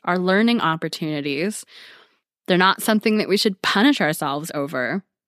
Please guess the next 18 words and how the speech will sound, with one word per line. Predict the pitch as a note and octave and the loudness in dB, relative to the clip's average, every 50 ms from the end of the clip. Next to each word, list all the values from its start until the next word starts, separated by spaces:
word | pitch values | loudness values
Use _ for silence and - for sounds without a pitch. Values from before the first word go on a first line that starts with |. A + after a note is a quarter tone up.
| _ _ _ _ _ _ _ _ _ _ - | _ _ _ _ _ _ _ _ _ _ -4
We | F#3+ F#3 | -4 -2
can | - G#3+ G#3 | 0 0 -2
practice | G3+ G3+ G3 G3+ - - A#3+ A3+ - | 2 2 0 0 0 -2 -6 -4 -2
forgiving | - A3 F#3+ F#3+ F#3 F#3 G#3+ A3 A3+ | -4 -4 0 0 0 2 2 2 4
ourselves | G#3+ G3 F#3 - - D#3 D3+ D3+ D3+ D#3+ E3+ - | 4 2 2 2 0 0 2 2 0 0 -2 -2
and | E3 D#3+ D#3 D#3+ - - - - - - - - _ - | -2 0 0 -2 -4 -8 -16 -18 -18 -18 -18 -20 _ 0
being | - G#3 G3+ G3+ F#3+ | 2 4 4 4 4
grateful | - F3+ E3 E3+ F3+ - - - G3 F#3 F3+ | 4 4 4 4 4 2 0 -2 -2 -2 -2
for | - - F3 | 0 0 0
new | F3 F3 F3+ G3 | 2 2 2 2
knowledge | F#3 E3 D3+ D3+ D#3 E3+ F#3+ G3 G#3+ A3 G#3 - | 2 2 2 2 2 2 2 2 0 0 0 -2
and | D#3+ E3 E3 | -2 -2 -2
the | D#3+ | -2
chance | - - - E3+ F3 F#3 - - | -2 0 0 0 0 0 -2 -4
to | - - F3 | -4 -4 -4
expand | D#3+ - - - - - E3 D3 C#3+ D3+ E3 F3+ | -4 -2 -4 -6 -4 -2 0 2 2 2 2 2
our | F3 D#3 | 0 0
minds. | D3+ C3+ C3+ C#3 C#3 D3 F#3+ A3 A#3 B3+ - - - | 0 -2 -2 -2 0 0 2 2 2 0 -2 -4 -14